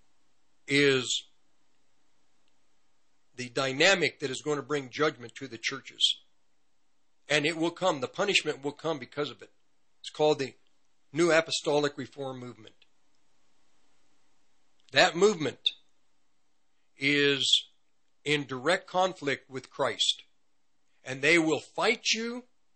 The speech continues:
The spirit behind it, it is very powerful.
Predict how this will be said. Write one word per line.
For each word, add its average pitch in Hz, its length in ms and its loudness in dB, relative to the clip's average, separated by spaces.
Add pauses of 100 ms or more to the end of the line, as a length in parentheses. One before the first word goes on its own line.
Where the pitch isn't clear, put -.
(1000)
The 156 160 2
spirit 208 600 2
behind 202 440 2
it, 220 220 2 (1080)
it 160 280 -2
is 143 580 0 (400)
very 190 300 4
powerful. 185 640 -2